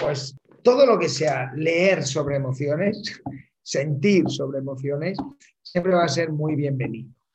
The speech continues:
Entonces, películas, lecturas,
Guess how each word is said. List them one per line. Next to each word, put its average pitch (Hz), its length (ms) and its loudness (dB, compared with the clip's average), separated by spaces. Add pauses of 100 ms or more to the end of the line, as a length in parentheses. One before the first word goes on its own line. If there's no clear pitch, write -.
(220)
Entonces, - 720 -16 (520)
películas, 147 1000 -2 (380)
lecturas, 143 1000 -2